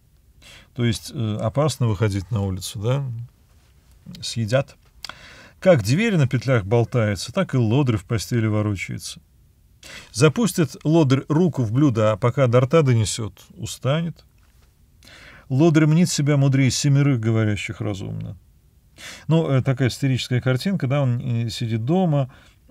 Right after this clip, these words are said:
э, не может даже еду себе до рта донести, настолько ему это тяжела работа. Э, и одновременно считает себя мудрее семерых говорящих разумно. То есть, э, он эту лень оправдывает пониманием. «Ну, я-то знаю всему этому цену.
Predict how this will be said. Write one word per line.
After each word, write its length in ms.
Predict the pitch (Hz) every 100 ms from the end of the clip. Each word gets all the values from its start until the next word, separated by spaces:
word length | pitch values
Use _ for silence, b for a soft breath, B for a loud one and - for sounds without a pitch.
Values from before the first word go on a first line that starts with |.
| -
э, 140 | -
не 160 | 131 123
может 360 | 127 127 117 120
даже 240 | 120 95
еду 200 | 117 117
себе 240 | 117 117 113
до 140 | 110
рта 220 | 110 165
донести, 420 | 160 139 131 - 127
настолько 540 | 120 113 - 110 127
ему 180 | 113 110
это 180 | 104 98
тяжела 460 | 123 107 110 110
работа. 460 | 107 104 104 98 113 B 143 131 B -
Э, 180 | - 123
и 80 | 135
одновременно 540 | 120 123 120 170 170
считает 600 | 135 - 147 - 180 175
себя 420 | - - 147 147 156
мудрее 480 | 151 143 170 170
семерых 420 | 131 127 123 131 117
говорящих 480 | 120 113 - -
разумно. 340 | 123 113 123 104
То 120 | 120
есть, 120 | 107 B B B B
э, 200 | - 123
он 240 | 127 135 139
эту 200 | 143 156
лень 240 | 147 160
оправдывает 920 | 180 180 185 165 143 165 170 151 - - 165 -
пониманием. 580 | 165 160 165 143 117 151
«Ну, 60 |
я-то 340 | 220 233 - 143
знаю 400 | 127 214 196 131
всему 400 | - 123 110 113
этому 320 | - 120 113
цену. 480 | - 113 113 101